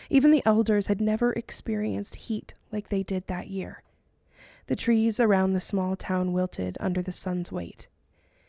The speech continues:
The wooden veins of the soft maples were brittle to the touch. For the first time in forty-two years since the founding of Black Creek,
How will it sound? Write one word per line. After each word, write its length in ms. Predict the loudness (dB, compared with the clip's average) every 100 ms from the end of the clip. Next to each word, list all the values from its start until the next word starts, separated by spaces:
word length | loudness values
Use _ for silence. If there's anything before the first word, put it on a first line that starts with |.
| _ _ _
The 100 | 4
wooden 320 | 8 8 6 4
veins 480 | 4 4 4 2
of 140 | 0 -4
the 80 | -4
soft 420 | -2 -2 -2 -4
maples 600 | -4 -4 -6 -8 -10 -8
were 100 | -6
brittle 480 | -2 0 -2 -4 -10
to 100 | -8
the 120 | -6 -4
touch. 500 | -6 -8 -10 -12 -14 _ _ _ _ _ _ _
For 120 | -4
the 100 | -4
first 400 | 2 2 2 -2
time 440 | -4 -2 -2 -2 -4
in 140 | -4 -2
forty-two 560 | 0 2 0 2 4
years 480 | 4 4 2 -6 -14 _ _ _
since 180 | -6 -4
the 80 | -4
founding 400 | -2 0 0 -2
of 140 | -2
Black 280 | -2 -2 -4
Creek, 400 | -6 -6 -6